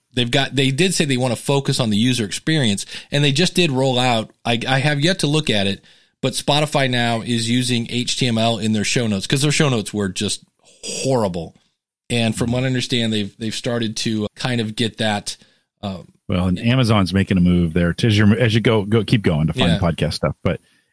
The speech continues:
Speaker 2: in that report, Amazon Music has made,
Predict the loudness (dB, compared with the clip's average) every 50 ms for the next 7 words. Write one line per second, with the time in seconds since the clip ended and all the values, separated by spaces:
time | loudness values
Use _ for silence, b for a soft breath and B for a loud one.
0 | _ _ 4 4 6 8 6 6 4 2 0 0 -2 -2 -2 -2 0 2 4 4
1 | 4 4 4 2 0 -2 _ 2 2 4 4 4 4 4 2 2 4 4 4 4
2 | 2 2 0 0 2 4 6 6 6 4 4 2 0 0 -2 -2 -2 -2 0 2
3 | 2 2 4 4 2 0